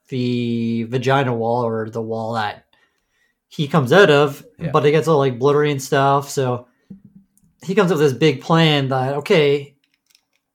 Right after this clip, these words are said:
Speaker 1: I'm gonna kill myself. You have to watch me do it and see what <laughs> happens."
Speaker 2: Yeah.
Speaker 1: It's like,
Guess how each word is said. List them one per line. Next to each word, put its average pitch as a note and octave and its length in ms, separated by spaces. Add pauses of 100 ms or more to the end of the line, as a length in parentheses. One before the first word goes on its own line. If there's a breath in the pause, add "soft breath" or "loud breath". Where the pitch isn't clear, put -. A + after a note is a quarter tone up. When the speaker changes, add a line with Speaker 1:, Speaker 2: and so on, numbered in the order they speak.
(340)
Speaker 1:
I'm F3+ 140
gonna G3 160
kill G#3 220
myself. C#3+ 540
You E3 120
have D3+ 240
to C#3 280
watch C3 440
me C3+ 240
do C#3+ 220
it C3+ 40
and A#2+ 120
see C#3+ 160
what C#3 120
<laughs> - 0
happens." A#2 680
Speaker 2:
Yeah. F#2+ 360 (600)
Speaker 1:
It's G3+ 200
like, F#3+ 280